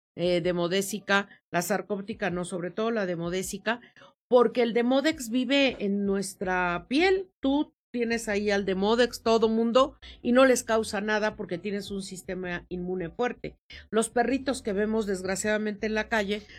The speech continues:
no tienen un sistema porque les falta la alimentación, les falta toda esta serie de cosas que les estábamos platicando, entonces se hace presente la sarna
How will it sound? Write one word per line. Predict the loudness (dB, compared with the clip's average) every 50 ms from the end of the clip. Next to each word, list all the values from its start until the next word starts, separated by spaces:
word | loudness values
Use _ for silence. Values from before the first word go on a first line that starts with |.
| -20 -12 _ -2
no | 0 0 0 0
tienen | -2 0 0 0 0 0
un | -2 -4 -4 -6
sistema | -6 -8 -8 -8 -6 -4 -4 -2 0 0 0 -2 -2 -4 _ -6
porque | -4 -4 -2 -2
les | -4 -4 -4
falta | -6 -8 -6 -6 -4
la | -4 -4
alimentación, | -4 -4 -4 -4 -6 -6 -8 -10 -10 -8 -6 -6 -4
les | -6 -6 -6
falta | -8 -8 -8 -10 -10
toda | -6 -6 -6
esta | -6 -6 -8 -12
serie | -10 -8 -6 -6 -6 -6
de | -8
cosas | -10 -10 -10 -10 -12 -12
que | -10 -10
les | -10 -10 -10 -12
estábamos | -10 -6 -2 -2 0 0 -2 -4 -6 -8 -12 _ _ _ _ _ _ 4
platicando, | 6 8 8 6 4 2 -2 0 4 4 4 4 2 -2 -6 -6 -10 _ _ _ _ _ 0
entonces | 2 2 2 2 2 2 2 2 0 -2 -2
se | -2 -2
hace | -2 -2 -4 -6
presente | -4 -4 -6 -4 -4 -4 -4 -4 -4 -4 -6 -4
la | -2 -2 -2
sarna | -2 2 2 2 2 2 0 0 0 0 0 -2